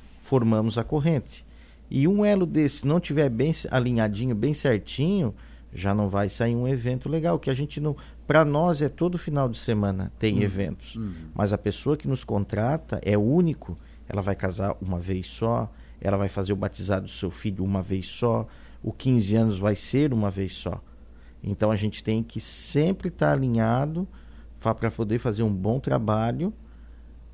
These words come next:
Speaker 1: pra agradar cada vez mais os nossos clientes e eles saírem satisfeitos e fazerem uma boa propaganda dos nossos serviços.
Speaker 2: Exatamente.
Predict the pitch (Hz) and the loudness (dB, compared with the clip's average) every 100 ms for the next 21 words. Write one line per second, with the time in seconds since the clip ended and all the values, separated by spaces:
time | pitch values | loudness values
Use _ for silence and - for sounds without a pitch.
0 | - - 101 101 113 135 - 120 110 107 | -20 -6 -4 0 -2 -4 -8 -8 -2 -2
1 | 95 104 - 104 98 104 98 95 101 92 | 0 -2 -2 -2 0 -2 -2 -2 -2 -4
2 | 92 98 - - 92 95 101 113 113 - | -4 -6 -6 -6 -2 -2 -2 -4 -4 -2
3 | 98 104 101 - 98 - - 113 143 - | -2 -2 -2 -2 -4 -6 -2 -2 -2 -10
4 | - - - - 110 - 104 95 101 104 | -20 -20 -20 -14 -8 -2 -2 0 0 2
5 | 113 101 101 101 95 - 107 101 101 101 | 0 0 -2 -2 -6 0 0 0 -2 -2
6 | 107 113 110 - 147 160 143 104 - - | -2 -2 -2 -2 -2 0 -2 -2 -8 -6
7 | 120 113 90 107 107 90 85 - | -4 -4 -4 -6 -6 -10 -10 -14